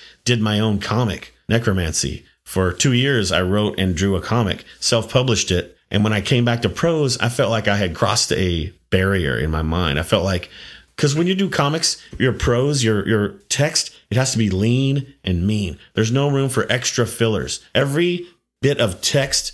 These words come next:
has to fit the panel and work with the panel, and the page can only support so much text. So one of the big things ab-, about being a young writer is you usually just cram a bunch of stuff in there, and the most important thing to do is to go back and cut, cut, cut.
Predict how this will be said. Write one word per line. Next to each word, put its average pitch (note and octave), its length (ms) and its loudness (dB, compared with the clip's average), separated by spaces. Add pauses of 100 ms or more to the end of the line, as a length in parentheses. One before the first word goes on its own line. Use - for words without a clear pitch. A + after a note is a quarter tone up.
(160)
has A2 160 0
to G#2 100 0
fit C3+ 300 -2
the C3 80 2
panel B2+ 320 0
and G2 200 0
work A#2 200 -2
with A2 140 0
the F#2 80 -2
panel, A2 420 -2 (200)
and G2+ 100 4
the G2 60 0
page C3+ 340 0
can A2+ 140 2
only A#2 160 2
support F#2+ 380 -2
so F#2 160 0
much E2+ 260 -2
text. - 420 -6 (140)
So C3 200 2
one C3 200 0
of E3+ 40 -2
the C3+ 60 2
big B2 200 0
things B2 260 2
ab-, G2 200 -4
about G#2 320 0
being G#2 160 2
a G2 60 2
young G2+ 240 2
writer G2+ 300 2
is F2 340 -2 (180)
you G#2+ 120 2
usually A2+ 400 2
just G2 280 0
cram G#2 260 2
a G2+ 80 2
bunch G2+ 240 0
of F#2+ 60 0
stuff G#2+ 280 0
in F#2 120 2
there, F2+ 240 0 (300)
and G2+ 160 2
the G2+ 60 2
most G#2+ 200 0
important G2+ 340 0
thing G#2 140 4
to F#2 60 0
do G2 180 2
is F2+ 120 0
to F#2 80 0
go G2 180 0
back F#2 220 0
and E2 140 -2
cut, - 300 -2
cut, - 280 -4
cut. - 300 -4